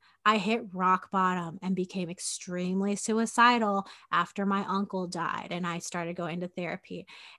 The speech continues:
And I think that part of me wanted to do the strongness of pushing through again with my uncle, but because I found balance and because I've been healing, my body was like, "That's not how we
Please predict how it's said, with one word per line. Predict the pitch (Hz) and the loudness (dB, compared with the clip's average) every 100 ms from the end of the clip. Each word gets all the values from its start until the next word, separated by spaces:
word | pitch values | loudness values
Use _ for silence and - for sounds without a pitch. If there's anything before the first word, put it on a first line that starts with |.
| - | 0
And | 220 214 220 | 4 4 4
I | 226 233 - | 2 0 2
think | 269 294 - | 2 2 2
that | 294 - | 0 -2
part | - 240 240 | -2 2 4
of | 247 | 4
me | 233 220 | 2 4
wanted | 214 214 208 | 4 4 0
to | - 190 - | -4 -8 -2
do | 220 208 202 196 | 0 2 2 0
the | 190 208 | -2 -2
strongness | - - 202 190 202 220 226 233 | -2 0 4 6 6 6 4 2
of | 220 - | -2 -2
pushing | - 214 - 196 | -2 -2 0 -2
through | 196 196 196 | -4 -2 -2
again | 190 175 185 180 202 285 - _ - _ - | -2 -2 0 2 2 0 -4 _ -20 _ 0
with | 247 247 | 0 4
my | 277 | 4
uncle, | 277 285 302 311 311 | 6 4 4 2 2
but | 220 226 233 - - | 2 2 0 -6 0
because | 247 - 254 403 | 0 4 6 8
I | 233 190 | 6 4
found | 196 180 180 | 2 0 2
balance | 175 160 214 294 - | 2 2 0 -2 -2
and | 233 208 | 0 0
because | 220 233 277 | 2 0 4
I've | 427 | 4
been | 208 190 | 2 -2
healing, | - 185 180 196 233 - - - | -2 -4 -2 -4 -4 -8 -20 0
my | 226 294 359 | 6 8 8
body | 220 208 214 | 8 8 6
was | 220 226 | 4 6
like, | 226 220 - _ _ _ _ _ _ _ _ _ _ _ | 6 4 -4 _ _ _ _ _ _ _ _ _ _ _
"That's | 196 311 508 - | 8 10 10 8
not | 311 381 339 | 8 8 12
how | 381 415 | 12 12
we | 440 | 10